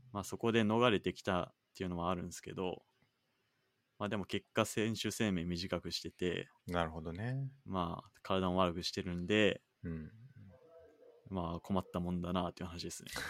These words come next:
Speaker 2: <laughs> ドーピングとはまた違うんですか？
Speaker 1: あ、一緒です。
Speaker 2: あ、一緒ですか？
Speaker 1: はい。
Speaker 2: うん。
Speaker 1: オリンピックとかだったら、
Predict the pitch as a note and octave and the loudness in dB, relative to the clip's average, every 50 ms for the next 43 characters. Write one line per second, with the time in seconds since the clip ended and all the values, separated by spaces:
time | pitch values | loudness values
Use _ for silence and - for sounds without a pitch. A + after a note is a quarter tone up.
0 | - - A2+ - - - - C#3 - _ - - - - - C3 - _ _ _ | -6 -6 -6 -6 -6 -8 -12 -12 -12 _ -18 -16 -12 -8 -8 -8 -8 _ _ _
1 | _ - - C#3+ E3 E3+ D#3+ E3 - D#3 D3+ D3 C#3+ C3 C3+ C3+ B2 C3+ D3 C#3+ | _ 6 10 12 12 12 12 10 8 8 8 8 8 10 8 8 8 12 12 12
2 | A#2 F#2+ G2+ F#2+ F#2+ - - A#2 G#2+ A2+ G#2+ F#2+ E2+ D#2+ - - - F2+ F#2 - | 12 12 12 6 6 0 0 4 6 6 6 6 2 -4 -4 -2 -2 -2 -4 -6
3 | _ _ _ _ _ _ - - _ _ _ _ _ _ _ _ _ _ _ _ | _ _ _ _ _ _ -20 -20 _ _ _ _ _ _ _ _ _ _ _ _
4 | _ - F#2 F#2 F2+ F#2+ F#2+ - - A2 F#2 F2+ - - - - - - G2+ G2 | _ 0 2 4 4 4 4 4 4 4 2 2 0 -4 -6 -6 -4 -2 0 0
5 | F#2 - A2+ G2+ G#2+ - - - - - G2+ - _ _ _ _ - - F#2 D#2+ | 0 -2 -2 -4 -4 -6 -6 -8 -8 -8 -8 -14 _ _ _ _ -12 -10 -10 -10
6 | - - - - - - A2 G2 G2 - - G#2 A2+ B2 B2 B2+ - C#3+ C3 C3+ | -10 -12 -16 -18 -16 -16 -16 -16 -12 -4 -2 0 2 2 2 2 4 2 2 2
7 | - _ - - - A#2 - - B2 B2 B2+ B2 A2+ - - _ _ _ _ _ | 0 _ -12 -4 -2 -2 2 4 6 6 8 8 6 4 0 _ _ _ _ _
8 | - - B2 A#2 _ _ _ - B2+ B2+ B2+ B2+ A#2+ A2+ - - - | -6 -4 -4 -4 _ _ _ 2 6 8 8 10 8 8 6 2 -12